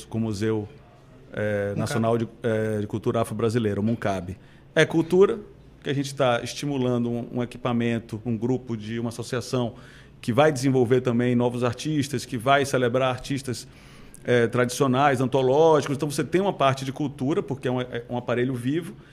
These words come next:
Speaker 1: e também é um lugar turístico, porque as pessoas vão querer vir aqui pra visitar o museu. Então, tem muito match, assim. E o que não é exatamente ligado uma coisa com outra, a gente faz separado. Mas, em geral,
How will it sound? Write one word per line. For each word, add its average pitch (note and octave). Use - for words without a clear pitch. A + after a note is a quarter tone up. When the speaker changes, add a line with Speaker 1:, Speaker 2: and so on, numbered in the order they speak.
Speaker 1:
e C4+
também A#3
é G3+
um A#3
lugar G#3
turístico, G#3+
porque D3+
as C3
pessoas D#3+
vão E3+
querer E3
vir F3+
aqui F3+
pra A3+
visitar G#3
o -
museu. E3+
Então, G3
tem A3+
muito A3+
match, B2
assim. F2+
E G3+
o A#3
que A3+
não D3+
é A2
exatamente G#2+
ligado G#2+
uma A2+
coisa B2
com D3
outra, D#3+
a F3+
gente F#3
faz E3+
separado. E3+
Mas, C#3+
em F3
geral, D#3+